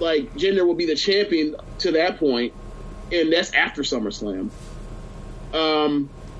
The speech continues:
and then, and then you think about, like, John Cena in seventeenth, and then you think, like, all right, there's still the potential that it's, that SummerSlam has ju-, has been moved, like, the WrestleMania main,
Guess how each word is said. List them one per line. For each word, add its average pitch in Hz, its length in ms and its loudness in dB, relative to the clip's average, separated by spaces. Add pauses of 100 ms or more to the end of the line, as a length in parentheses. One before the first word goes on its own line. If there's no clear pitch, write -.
(1300)
and 208 160 4
then, 233 360 6 (240)
and 214 140 6
then 226 100 6
you 220 120 4
think 233 220 4
about, 202 260 4
like, 165 300 2
John 196 240 2
Cena 185 240 2
in 165 60 2
seventeenth, 208 680 2
and 190 100 4
then 175 80 4
you 175 120 0
think, 170 260 2
like, 160 380 4
all 202 140 2
right, 175 360 2 (640)
there's 175 140 0
still 254 240 4
the 202 60 4
potential 196 320 4
that 170 200 4
it's, 156 260 0
that 165 180 2
SummerSlam 175 760 2
has 151 120 4
ju-, 165 220 2
has 170 180 4
been 160 160 2
moved, 175 240 2
like, 156 180 2
the 139 60 -2
WrestleMania 202 600 4
main, 196 200 2